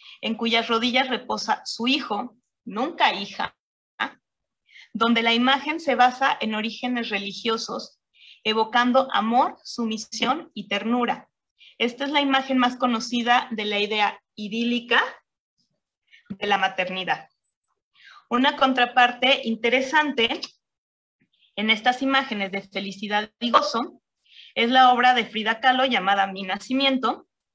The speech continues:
donde refleja no solo el dolor de haber nacido, sino de una maternidad ausente a partir del dolor. Una imagen fuerte con una estética abyecta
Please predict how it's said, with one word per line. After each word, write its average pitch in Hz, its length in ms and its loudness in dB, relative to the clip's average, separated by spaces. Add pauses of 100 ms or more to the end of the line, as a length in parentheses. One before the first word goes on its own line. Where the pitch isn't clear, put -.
(320)
donde 226 280 2
refleja 262 560 0
no 269 160 2
solo 247 260 0
el 247 120 -2
dolor 220 320 2
de 262 60 0
haber 214 220 -2
nacido, 226 600 -2
sino 214 320 -6
de 226 80 -6
una 247 120 0
maternidad 208 720 -2 (140)
ausente 208 920 -4
a 185 140 -6
partir 196 420 -8
del 202 140 -6
dolor. 240 380 0 (760)
Una 254 180 4
imagen 285 420 2
fuerte 277 680 2
con 214 200 -2
una 247 560 4
estética 202 560 -4
abyecta 233 840 0